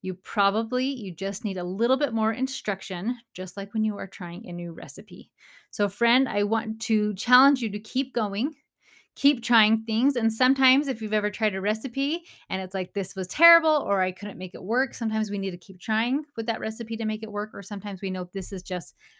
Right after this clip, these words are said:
my family does not like this taste and it's not a good fit for us. So if you do have any questions with this, as always, please send me a D M on Instagram or whatnot, and I'd be happy to answer your questions. But I just wanna give you guys the confidence of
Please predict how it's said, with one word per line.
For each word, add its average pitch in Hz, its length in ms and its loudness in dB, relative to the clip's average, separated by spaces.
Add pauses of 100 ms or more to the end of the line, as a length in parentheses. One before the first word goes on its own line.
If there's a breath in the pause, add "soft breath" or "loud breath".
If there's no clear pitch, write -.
(220 soft breath)
my 185 120 -4
family 190 320 -2
does 190 180 -4
not 180 180 -2
like 175 200 -4
this 180 160 -6
taste 170 380 -10
and 180 100 -4
it's 175 180 -8
not 170 160 -4
a 170 60 -4
good 175 260 -8
fit - 240 -8
for 160 200 -10
us. - 180 -8
So 220 260 4 (300 loud breath)
if 214 160 4
you 233 120 4
do 285 160 2
have 302 220 6
any 269 160 4
questions 220 480 0
with 190 120 -6
this, 190 220 -2 (100)
as 220 200 4
always, 214 300 2
please 220 240 -2
send 208 180 0
me 190 200 -4
a 175 60 -6
D 185 260 -4
M 185 180 -2
on 175 140 -6
Instagram 202 680 -2
or 185 200 -4
whatnot, 185 420 -2
and 180 100 -8
I'd 175 140 -6
be 180 80 -10
happy - 380 -2
to 202 120 -8
answer 180 280 -8
your 175 100 -10
questions. 190 580 -6 (460 loud breath)
But 202 160 2
I 208 100 4
just 226 200 2
wanna 254 180 6
give 220 160 2
you 220 140 4
guys 202 360 0 (340)
the 185 200 -4
confidence 220 640 0
of 190 480 0